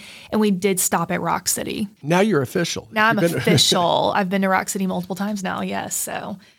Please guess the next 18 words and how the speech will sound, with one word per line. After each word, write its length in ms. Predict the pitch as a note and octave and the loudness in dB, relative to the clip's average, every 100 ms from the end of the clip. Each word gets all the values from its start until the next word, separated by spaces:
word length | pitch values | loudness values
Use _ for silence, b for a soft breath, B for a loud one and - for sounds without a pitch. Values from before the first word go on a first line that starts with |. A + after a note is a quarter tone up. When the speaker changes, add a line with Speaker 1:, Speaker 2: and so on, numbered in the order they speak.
| _ | _
Speaker 2:
So 160 | - G#3 | -4 -2
you 200 | F3+ F#3 | 0 2
get 180 | G#3 G3+ | 2 4
to 80 | |
Lee, 340 | G3 F3+ F3 D#3+ | 4 4 4 2
and 160 | D3+ | 0
what 140 | F#3+ D4+ | -2 0
was 160 | E4+ | 2
your 80 | F#3 | 2
goal 400 | C#3+ A#2 D3 D3+ | 0 0 0 0
at 120 | D3 | -2
that 200 | - A#2+ | -2 -6
point 300 | - D3 B2+ | -2 -2 -2
in 200 | - C#3+ | -2 0
terms 320 | C3 E3+ D#3 C#3+ | 2 2 4 2
of 140 | C3 | 0
a 60 | B2+ | -4
career? 560 | - B2+ B2+ A#2+ G#2+ | -2 0 0 -4 -8